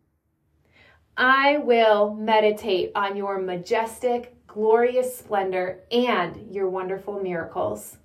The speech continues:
Your awe-inspiring deeds will ever be on my tongue. I will proclaim your greatness." Everyone will share the story of your wonderful goodness. They will sing with joy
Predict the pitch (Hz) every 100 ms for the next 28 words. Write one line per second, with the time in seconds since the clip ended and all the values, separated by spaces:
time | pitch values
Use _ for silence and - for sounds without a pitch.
0 | _ _ - _ 214 214 220 233 247 240
1 | 233 247 233 220 202 190 214 233 254 202
2 | 180 - 233 247 262 285 226 220 214 214
3 | 233 240 220 214 220 196 180 185 180 _
4 | _ _ _ _ 220 220 208 233 240 240
5 | 240 247 233 240 214 208 208 190 190 185
6 | 185 185 180 165 175 - - - _ _
7 | _ _ _ _ _ _ _ _ _ _
8 | _ _ _ _ _ - 233 240 247 247
9 | 240 240 233 247 226 202 - - 214 214
10 | 208 208 190 196 185 190 226 226 233 226
11 | 214 214 208 190 180 233 220 214 214 -
12 | - 262 262 302 277 262 262 262 196 185
13 | 233 240 214 147 -